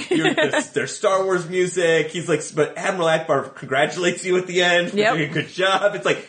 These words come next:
Speaker 1: it's exactly what I wanted. Like, I wanted
Speaker 2: <laughs>
Speaker 1: an entire theme park attraction that's, like,
Speaker 2: Dedicated to Admiral Ackbar.
Speaker 1: dedicated to, to, to minor character turned,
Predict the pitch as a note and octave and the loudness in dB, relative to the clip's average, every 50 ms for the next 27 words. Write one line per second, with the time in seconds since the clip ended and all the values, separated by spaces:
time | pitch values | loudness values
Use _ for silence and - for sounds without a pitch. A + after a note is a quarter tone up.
0 | - - - D#3 D#3+ C#3+ B2 A2 - - C#3+ C3+ C3+ C#3 C3+ C3 A#2+ A#2+ A#2+ A2 | -10 -4 -4 -4 -4 -6 -10 -8 -2 0 2 2 2 0 -2 -4 -2 0 0 0
1 | G#2 G2+ G#2+ G#2+ G#2 G2+ G2 F#2+ F#2 A3+ - - - G4+ F#4+ - F4 D#4 D4 D#4 | 0 0 0 0 0 0 0 0 -2 0 0 0 0 0 -2 0 0 0 0 0
2 | D#4 D4+ D#4 D4+ - C4 F#3+ - - E3+ F3 E3+ E3 D#3+ - - - C#3 D3+ D#3 | 0 0 0 0 0 -2 -2 -2 0 0 0 0 0 -2 -6 -10 -6 -2 0 0
3 | D#3+ D#3 D3+ D3 C#3+ C3+ - - - - _ _ - - F3+ E3+ E3 D#3+ - - | 2 2 2 2 2 0 -2 -4 -12 -20 _ _ -14 -8 -6 -4 -4 -4 -4 -2
4 | F3 D3 C#3 C3+ - B2+ B2 - - - C3+ D#3+ D#3 - - C#3 C3 A#2+ B2 B2 | 0 0 2 2 0 -2 -4 -2 0 2 2 2 2 0 -2 -2 -2 -2 -4 -6
5 | - - C#3 C#3+ - A3 G#3 G3+ G#3 - - G#3+ G3+ F#3+ F#3 F3 F#3+ E3+ E3+ E3+ | -6 -4 -2 -2 0 0 0 0 0 0 0 0 0 0 -2 -2 -2 -2 0 0
6 | F3+ E3 F3+ F3 F3 F3+ G#3+ A3 A3+ G#4 G4+ C4+ F4+ G#4 F4 - - A3 G3+ G3 | -2 0 0 0 0 0 0 0 0 0 0 0 0 0 -2 -2 0 0 0 2
7 | G3 A3+ - E3 D#3 - F3 F3+ E3+ - F#3+ F#3 F3+ F3 E3 D#3+ D#3+ - - - | 0 0 -2 -4 -6 -4 -4 -6 -4 -2 0 0 2 2 0 0 -2 -6 -14 -18
8 | - - - - G#3+ G3 F#3+ F3+ F3+ F3 F3 D#3+ D#3 E3+ F3+ G3 G#3 A3+ A#3+ A3 | -20 -14 -8 -4 -2 0 0 0 0 -2 -6 -6 -2 0 0 2 2 2 0 0
9 | D#3+ - - G3+ F#3 F#3 F#3 F3+ F#3 - F3+ E3 D#3+ D#3 D3 - - F3+ F3+ E3 | -2 -2 -2 0 2 2 2 0 0 0 2 2 4 2 2 -2 -4 -2 0 2
10 | E3 D#3+ D#3 D#3+ - | 2 2 2 0 -4